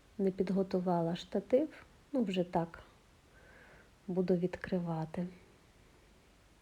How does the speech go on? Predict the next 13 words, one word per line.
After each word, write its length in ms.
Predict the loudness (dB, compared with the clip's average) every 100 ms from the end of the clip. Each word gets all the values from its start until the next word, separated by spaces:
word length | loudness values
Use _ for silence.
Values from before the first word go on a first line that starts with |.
| -20 -20 -20 -20 -20 -20 -20 -20 -20 -20 -20 -20 -20 -20 -20 -20 -20 -20 -20 -20 -20 -20 -20 -20 -20 -20 -6
І 60 | -2
там 300 | 2 4 4
уже 400 | 2 4 4 4 -2 -10 0
виглядає 800 | 2 4 4 4 4 6 4 2 -4 -20 -14 0
моя 360 | 4 6 6
улюблена 600 | 4 4 4 4 4 4 2
кора. 480 | 2 4 4 2 -2 -14 -20 -20 -20 -20 -20 -20 -20 -20 -20 -20 -20 -20 -20 -20 -20 0
Це 100 | 2
вже 200 | 4 4
я, 260 | 6 4 2 -6 -20 -20 -20 -20 -20 -20 -20 -8
а, 280 | -4 -2 0
як 320 | 4 4 4 4
додаток 720 | 4 6 8 6 4 -4 -6